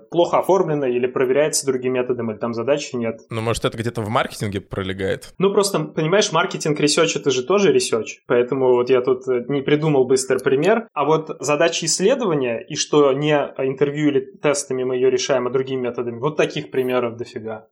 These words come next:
Speaker 1: То есть вот та же кнопка, нужна она в кабинете или нет. Как мы ее на интервью проверим? На ю экс тестах тоже не проверим. Вот это уже А Б тесты,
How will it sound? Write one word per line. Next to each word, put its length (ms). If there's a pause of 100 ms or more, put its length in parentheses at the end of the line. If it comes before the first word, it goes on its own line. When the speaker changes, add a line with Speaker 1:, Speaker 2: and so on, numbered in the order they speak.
Speaker 1:
То 60
есть 160
вот 140
та 100
же 120
кнопка, 400
нужна 280
она 160
в 40
кабинете 360
или 240
нет. 380
Как 240
мы 140
ее 200
на 160
интервью 380
проверим? 440
На 120
ю 100
экс 140
тестах 360
тоже 220
не 100
проверим. 460 (220)
Вот 140
это 180
уже 200
А 120
Б 140
тесты, 640